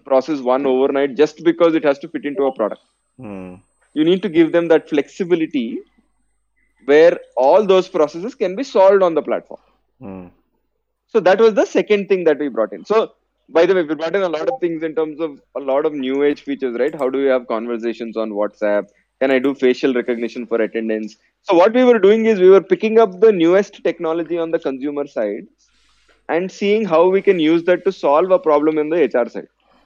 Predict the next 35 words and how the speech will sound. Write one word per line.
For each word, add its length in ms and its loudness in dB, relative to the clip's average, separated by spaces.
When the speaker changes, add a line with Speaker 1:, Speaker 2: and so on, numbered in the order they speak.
Speaker 2:
Hmm. 340 -12
Speaker 1:
Right? 260 -6
And 180 -6
Speaker 2:
Hmm. 40 -2
Speaker 1:
that's, 480 -2
that 140 2
was 140 2
the 100 2
continuous 480 0
innovation 440 0
that 120 2
was 120 -4
happening. 360 -8
Speaker 2:
Hmm. 340 -16
Hmm. 240 -14
Speaker 1:
How 160 -2
do 80 2
we 100 4
manage 320 -2
data 260 4
better? 300 4
How 160 2
do 80 -4
we 80 -4
manage 260 -4
insights 420 -2
better? 380 0
How 120 2
do 80 4
you 120 2
do 320 0
O 160 4
C 220 2
R 240 4
for 360 0